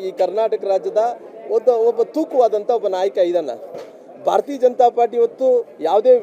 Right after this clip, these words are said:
ವೈಯಕ್ತಿಕವಾದಂಥ ವಿಚಾರ ಬಂದಂಥ ಟೈಮಲ್ಲಿ ಸಣ್ಣ ಪುಟ್ಟ ವ್ಯತ್ಯಾಸಗಳು ಇದಾವಾಗಲಿ, ಪಾರ್ಟಿ ವಿಚಾರ ಬಂದಂಥ ಟೈಮಲ್ಲಿ ನಾವೆಲ್ಲರಿಗೂ ಒಂದೇ ಅನ್ನೋಂಥ ಭಾವನೆಯಿಂದ ಪಾರ್ಟಿಯಲ್ಲಿ ಕೆಲಸ ಮಾಡ್ತಿದ್ವಿ.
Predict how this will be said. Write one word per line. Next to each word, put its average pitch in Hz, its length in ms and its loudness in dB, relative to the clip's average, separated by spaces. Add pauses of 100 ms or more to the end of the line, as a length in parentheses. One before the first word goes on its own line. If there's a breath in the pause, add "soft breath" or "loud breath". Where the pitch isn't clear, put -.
(100)
ವೈಯಕ್ತಿಕವಾದಂಥ 240 800 0 (100)
ವಿಚಾರ 233 320 0
ಬಂದಂಥ 220 360 -4
ಟೈಮಲ್ಲಿ 233 340 0
ಸಣ್ಣ 240 260 0
ಪುಟ್ಟ 233 200 -6
ವ್ಯತ್ಯಾಸಗಳು 214 760 0
ಇದಾವಾಗಲಿ, 190 520 2 (440)
ಪಾರ್ಟಿ 247 320 -4
ವಿಚಾರ 240 320 2
ಬಂದಂಥ 214 360 -4
ಟೈಮಲ್ಲಿ 240 300 0
ನಾವೆಲ್ಲರಿಗೂ 226 460 2
ಒಂದೇ 233 280 4
ಅನ್ನೋಂಥ 220 260 -2
ಭಾವನೆಯಿಂದ 208 600 0
ಪಾರ್ಟಿಯಲ್ಲಿ 202 500 -2
ಕೆಲಸ 185 280 -2
ಮಾಡ್ತಿದ್ವಿ. 214 500 -2